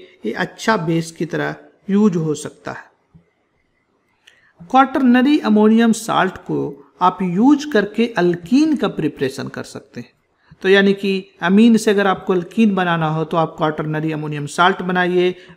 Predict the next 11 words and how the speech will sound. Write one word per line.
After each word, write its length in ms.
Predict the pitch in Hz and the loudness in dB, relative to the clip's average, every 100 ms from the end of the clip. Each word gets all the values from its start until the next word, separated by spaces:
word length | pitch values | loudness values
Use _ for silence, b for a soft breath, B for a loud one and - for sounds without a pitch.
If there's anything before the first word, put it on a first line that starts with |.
| - | 0
फिर 140 | 226 | 0
क्वाटरनरी 920 | 226 190 190 185 180 185 190 175 170 | 2 0 0 -2 -4 -4 -4 -2 -2
अमोनियम 320 | 170 165 165 156 | -2 -2 -4 -4
हाइड्रोक्साइड 600 | - 190 262 - 220 196 | -2 0 0 0 0 0
बनाइए 560 | 190 180 175 175 170 170 B B 269 | -2 -2 -2 -2 -4 -6 B B 2
और 180 | 262 | 2
फिर 240 | 254 226 202 | 2 0 2
आप 300 | 185 185 - - - | 0 -2 -16 -10 -4
कॉरेस्पॉन्डिंग 680 | 180 170 - 165 160 170 160 | -4 -4 -6 -2 -2 -4 -6
अमीन 300 | 156 156 143 | -4 -4 -6
बनाइए। 400 | 131 131 135 | -8 -8 -10